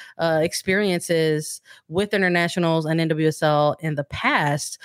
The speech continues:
where maybe there's a little bit of a break that might come into play. Like, like you mentioned, there's a, there's a number of players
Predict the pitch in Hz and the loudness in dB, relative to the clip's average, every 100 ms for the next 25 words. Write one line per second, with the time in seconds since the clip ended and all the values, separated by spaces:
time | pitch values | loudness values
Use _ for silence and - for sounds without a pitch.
0 | - - 165 170 220 226 226 214 208 190 | -18 -8 -2 0 2 2 2 0 2 0
1 | 160 143 196 262 - - 240 247 247 247 | 0 0 0 0 -8 -4 0 0 0 -2
2 | 233 - 254 214 185 180 180 185 180 208 | -2 -2 2 2 2 0 -2 0 2 0
3 | 220 170 165 165 156 165 165 165 262 220 | 0 0 0 0 0 0 2 2 2 2
4 | 160 - 151 147 143 147 - | 0 0 2 2 2 -2 -6